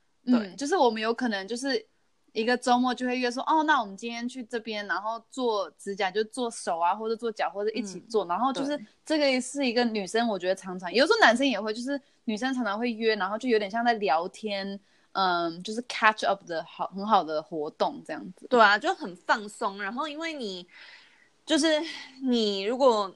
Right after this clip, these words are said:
Speaker 1: 在做你的手，就是你手部的指甲，这样子你，
Speaker 2: 对。
Speaker 1: 你就是手都交给那些人来做啊，所以你就无法用你手机啊或什么。所以
Speaker 2: 嗯哼。
Speaker 1: 我每一次去做指甲，我都觉得有一个朋友，嗯，一起去的时候就感觉很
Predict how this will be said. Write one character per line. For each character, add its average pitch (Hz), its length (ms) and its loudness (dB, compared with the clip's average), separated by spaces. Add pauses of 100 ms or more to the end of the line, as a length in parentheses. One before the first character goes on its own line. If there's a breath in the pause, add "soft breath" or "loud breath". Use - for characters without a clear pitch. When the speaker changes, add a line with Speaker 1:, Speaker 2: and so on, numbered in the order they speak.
Speaker 1:
在 277 140 2
做 269 300 0
你 180 120 -4
的 175 100 -2
手， 170 380 -2 (380)
就 220 160 -2
是 226 80 -2
你 202 180 -6
手 - 320 -2
部 208 200 2
的 175 120 4
指 - 240 -12
甲， 233 400 4
这 214 60 -2
样 285 160 2
子 240 180 -2
你， 214 40 -4
Speaker 2:
对。 208 480 6
Speaker 1:
你 226 300 0 (280)
就 294 100 2
是 285 80 4
手 240 240 2
都 226 140 4
交 226 240 6
给 214 200 -4
那 220 140 -4
些 226 160 -6
人 185 260 -4
来 165 160 -8
做 208 280 0
啊， 175 180 0
所 269 200 -2
以 - 20 -2
你 202 160 -4
就 247 160 4
无 196 180 -2
法 185 280 0
用 220 200 -4
你 196 80 -6
手 165 360 -8
机 196 200 -6
啊 170 160 4
或 214 160 -8
什 196 160 -12
么。 156 160 -20
所 240 160 4
以 226 80 10
Speaker 2:
嗯 175 280 -6
哼。 180 100 -8
Speaker 1:
我 214 300 0
每 196 260 -4
一 226 60 -4
次 285 180 -4
去 262 160 -6
做 277 180 2
指 196 200 -2
甲， 180 180 6
我 175 80 -4
都 190 100 0
觉 214 160 0
得 196 120 4
有 165 180 0
一 - 20 -4
个 190 120 -4
朋 175 340 -14
友， 165 300 -4 (380)
嗯， 185 360 2
一 262 100 -2
起 - 240 -8
去 226 280 -2
的 170 120 0
时 180 140 -6
候 196 140 4
就 254 100 0
感 185 240 4
觉 175 140 -2
很 170 340 -10